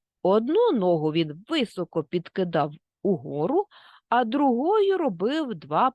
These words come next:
причовги. "Опля-ля! Опля-ля!"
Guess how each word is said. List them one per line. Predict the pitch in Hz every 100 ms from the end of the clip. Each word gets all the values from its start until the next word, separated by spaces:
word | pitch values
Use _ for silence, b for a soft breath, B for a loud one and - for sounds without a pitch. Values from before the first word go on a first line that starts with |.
| -
причовги. | 165 170 220 - 170 147 - - _ _ _ _ _ _ _ _ _ _ _ _ _ _ _ -
"Опля-ля! | 370 370 - 160 160 196 175 170 196 196 160 - _ _ _ -
Опля-ля!" | 381 403 - 151 196 180 156 202 226 147